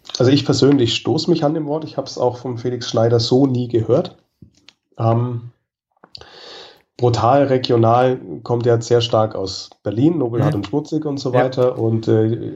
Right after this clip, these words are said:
Speaker 1: ich war da noch nie, deswegen muss ich ein bisschen vorsichtig sein mit irgendwelchen Aussagen. Aber was ich so lese, hei-, heißt ja, naja, es wird ein Zirkel genommen, äh, in, an den Ort des Restaurants gestochen, fünfzig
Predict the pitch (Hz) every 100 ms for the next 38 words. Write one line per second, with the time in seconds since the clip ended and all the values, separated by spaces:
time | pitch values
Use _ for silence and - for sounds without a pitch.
0 | - - - 127 131 135 127 123 156 160
1 | 135 143 131 123 123 113 117 117 113 110
2 | 113 113 113 113 101 113 110 107 - 110
3 | 107 101 101 - 131 123 117 113 104 104
4 | 104 - - - 113 117 - - 110 104
5 | 139 139 131 117 120 117 - 117 113 117
6 | 120 110 123 170 165 - 117 113 156 160
7 | 135 127 127 127 127 120 - _ - _
8 | 110 104 104 104 104 _ _ _ _ _
9 | _ - _ - 113 113 110 107 _ _
10 | - 113 - 131 139 - - 117 113 120
11 | 143 151 120 131 120 120 131 - - 113
12 | 113 - -